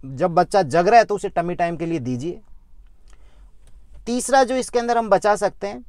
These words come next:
कि बच्चे को लेटाए, कम से कम जब भी बच्चा जग रहा है, तो आप उसे होल्ड करके रखें।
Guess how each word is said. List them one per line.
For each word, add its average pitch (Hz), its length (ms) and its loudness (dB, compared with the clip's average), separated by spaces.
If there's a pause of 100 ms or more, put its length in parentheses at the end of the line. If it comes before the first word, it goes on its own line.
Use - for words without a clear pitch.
(140)
कि 214 80 -8
बच्चे 208 440 0
को 240 360 4
लेटाए, 190 760 -2 (160)
कम 214 160 -2
से 226 180 0
कम 220 280 -6 (100)
जब 139 300 -6
भी 196 100 -2
बच्चा 180 320 0
जग 139 240 -4
रहा 190 140 4
है, 208 100 2
तो 208 140 -4
आप 170 300 2
उसे 214 240 -2
होल्ड 233 440 2
करके 143 280 0
रखें। - 300 -14